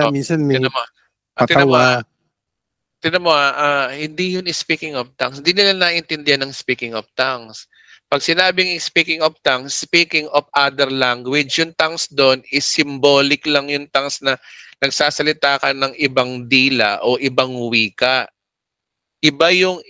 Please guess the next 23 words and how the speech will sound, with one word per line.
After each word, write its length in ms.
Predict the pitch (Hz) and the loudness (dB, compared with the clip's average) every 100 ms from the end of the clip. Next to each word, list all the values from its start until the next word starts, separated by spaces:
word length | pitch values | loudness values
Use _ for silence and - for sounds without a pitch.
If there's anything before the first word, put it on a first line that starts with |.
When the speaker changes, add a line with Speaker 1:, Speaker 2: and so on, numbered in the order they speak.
| - 170 | -6 -4
Speaker 1:
ang 160 | 185 | -2
sa 160 | - 185 | -2 0
kanila, 400 | 190 185 156 143 | 0 2 2 0
ang 160 | 156 | -2
interpret 480 | 165 160 160 170 165 | -4 -2 -2 -2 -4
ng 140 | 156 160 | -4 -4
mga 180 | 156 156 | -4 -2
ibang 160 | 147 147 | -2 -2
mga 240 | 147 139 - | 0 -2 0
Pentecostal, 1040 | 135 139 135 131 131 - - 110 104 101 117 _ _ _ _ _ - | -2 -4 -6 0 0 0 0 0 0 -6 -12 _ _ _ _ _ 0
eh, 400 | 143 147 139 147 _ _ - | 2 2 0 -4 _ _ -2
yung 160 | 170 165 | -2 2
dila 320 | 185 185 185 | 2 4 2
mismo 360 | 180 165 165 180 | 0 -4 -2 -2
magsasalita 800 | 165 151 - 151 160 143 - - | 0 -2 -2 0 0 -2 -2 -6
<laughs> 20 | - - 170 - - - - - _ | -6 -8 -6 -6 -8 -14 -20 -20 _
Ginawa 320 | 156 170 170 | 2 4 2
na 140 | 170 | 2
lang 160 | 170 165 | 2 0
literal, 560 | 160 - 147 151 156 - | -2 0 2 4 2 2
kaya 240 | 147 147 | 0 0
speaking 400 | - - 147 143 | -6 -4 -4 -2
of 160 | 135 | -4